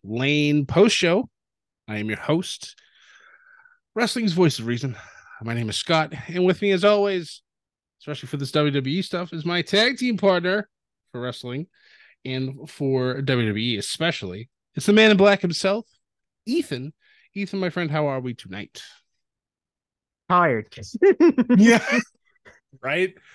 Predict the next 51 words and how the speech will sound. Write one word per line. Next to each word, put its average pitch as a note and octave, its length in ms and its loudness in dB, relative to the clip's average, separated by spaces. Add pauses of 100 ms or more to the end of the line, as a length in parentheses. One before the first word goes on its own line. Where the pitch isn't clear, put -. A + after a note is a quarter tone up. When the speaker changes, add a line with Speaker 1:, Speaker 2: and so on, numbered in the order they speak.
(120)
Speaker 1:
I C#3 80 -2
know. C3+ 180 -2 (240)
Both D3+ 300 -8
just F3 220 -8
got D#3+ 180 -2
out D#3 220 -2
of A2+ 100 -8
work. F3 400 -6 (440)
You C3+ 160 -6
just D3+ 220 -10
got B2 160 -12
back A#2 260 -8
from G2+ 140 -14
a C#2+ 100 -16
wedding F3+ 400 -4
this E3+ 200 -2
weekend. E3+ 340 0
That's A2 160 -8
why C#3 180 -4
we C3+ 60 -4
didn't C3+ 240 -8
record D3+ 440 -12
this A#2+ 180 -10
a A#2 40 -8
little A2+ 220 -8
earlier, F3+ 440 -2
but B2+ 140 -6
that's - 220 -12
fine. A#3+ 600 -2
We're A#3 60 -6 (380)
still G3 320 -2
gonna F#3 180 -2
get F3+ 280 -4 (340)
our, A#2+ 240 -8 (100)
our A#2 140 -4
opinions D#3 480 0
out D3+ 140 2
there. D3 140 0
And C3+ 140 -2
boy, D3+ 460 2 (540)
do C3+ 80 -6
we C3+ 140 -4
have D3 260 -4
some B2 100 -16
opinions C#3+ 560 -2
about A#2 240 -8
this G2+ 240 -12
pay-per-view, C#3+ 560 -2
or A#2+ 120 -6
I'm A#2 80 -12
sorry F#2 260 -14